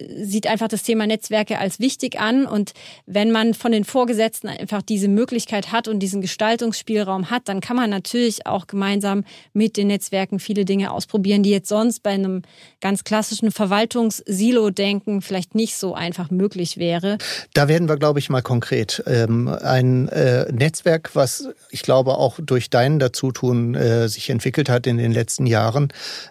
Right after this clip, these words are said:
Speaker 2: ähm, sind diese Wildtierbeauftragten.
Speaker 1: Ja.
Speaker 2: Kannst du das mal erzählen?
Speaker 1: Die Wildtierbeauftragten sind tatsächlich mein Herzthema eigentlich an der F V A. Ähm, die haben sich rausentwickelt aus einem ehrenamtlichen Netzwerk in den neunziger Jahren, das uns beim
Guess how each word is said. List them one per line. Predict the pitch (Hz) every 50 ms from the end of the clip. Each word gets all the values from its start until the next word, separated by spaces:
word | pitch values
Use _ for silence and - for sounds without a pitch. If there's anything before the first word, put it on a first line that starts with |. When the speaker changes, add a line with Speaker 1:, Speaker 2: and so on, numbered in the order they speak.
| _ -
Speaker 2:
ähm, | - 120 117 113 117 117 120 135 135
sind | 120 113 123 123 131 -
diese | 127 123 110 131 123 120 107
Wildtierbeauftragten. | 117 127 147 143 - - - 127 117 - 131 107 107 117 120 - - - - 104 95 - - - 214
Speaker 1:
Ja. | 226 240
Speaker 2:
Kannst | 240 226 247 240
du | 143 120
das | 135 135 139 -
mal | 170 151 139 -
erzählen? | - 123 - - - 107 92 90 98 - - - _ -
Speaker 1:
Die | 240 262 240
Wildtierbeauftragten | 233 302 330 - 339 254 254 247 262 233 - 277 277 262 277 277
sind | 233 254 277
tatsächlich | 247 240 - 254 262 247 269 226 208
mein | 240 233 226 226
Herzthema | 175 208 254 302 302 - - - 294 302 294 294 311 311 294
eigentlich | - 277 285 294 285 285 - -
an | - 254
der | 254 -
F | - -
V | - 254
A. | 240 - 254 269 277 311 330 294 _ - - - - - - - - _ -
Ähm, | 226 233 240 247 247 254 254 247 254 -
die | - 208 233 247 277 262
haben | 269 311 370 370
sich | 294 302 320 - - - - - 247
rausentwickelt | 214 196 208 247 294 339 - - - 262 233 - - 269 285 - 359 381 381 359 - -
aus | - 247 269 269 262
einem | - 233 226 220 220 214
ehrenamtlichen | - 214 247 277 302 302 302 294 - - 254 262 254 220 247 - - 233
Netzwerk | 233 240 247 - - 233 233 226 -
in | 220 220
den | 214 208
neunziger | 202 214 247 320 320 - 226 202 196
Jahren, | 185 180 185 180 185 196 208 240 285 349 -
das | - 196 -
uns | - 214 208 -
beim | - - 196 190 190 190 190 185